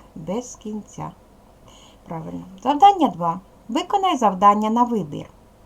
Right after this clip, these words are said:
Випиши виділені числівники в алфавітному порядку.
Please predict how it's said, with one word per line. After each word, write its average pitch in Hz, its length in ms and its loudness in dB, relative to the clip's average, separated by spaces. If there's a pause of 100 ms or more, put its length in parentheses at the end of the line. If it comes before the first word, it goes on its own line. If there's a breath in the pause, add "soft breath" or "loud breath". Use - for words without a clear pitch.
(1200 loud breath)
Випиши 226 640 0
виділені 190 640 -2
числівники 175 1120 -2
в 349 100 2
алфавітному 190 880 -2 (320 loud breath)
порядку. 254 560 -2